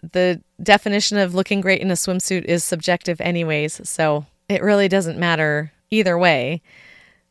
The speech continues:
But my body is the instrument, it's the vehicle by which I experience life. I was able to go splash in the waves and run on the beach and play with my kids and sit under an,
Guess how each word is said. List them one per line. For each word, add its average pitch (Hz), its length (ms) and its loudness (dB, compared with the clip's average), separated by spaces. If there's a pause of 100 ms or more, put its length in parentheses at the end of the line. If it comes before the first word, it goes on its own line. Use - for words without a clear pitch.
(180)
But 202 160 0
my 214 220 2
body 208 380 0
is 175 400 -2
the - 180 -14
instrument, 233 640 0
it's - 140 -8
the 185 100 -4
vehicle 202 720 0
by 180 160 0
which 180 320 0
I 165 80 -4
experience 240 840 -4
life. 165 540 -4 (560)
I 214 240 -2
was 220 180 -2
able 202 360 0
to 190 680 -2 (180)
go 185 240 0
splash 247 460 -2
in 226 80 -4
the 226 120 0
waves 202 600 2
and 165 600 -2 (120)
run 247 260 0
on 240 120 0
the 233 100 -2
beach 208 500 -2
and 170 240 -6
play 233 220 -4
with 233 160 -4
my 208 100 -4
kids 196 500 -4
and 165 260 -8
sit 214 200 -6
under 214 300 -2
an, 208 240 -4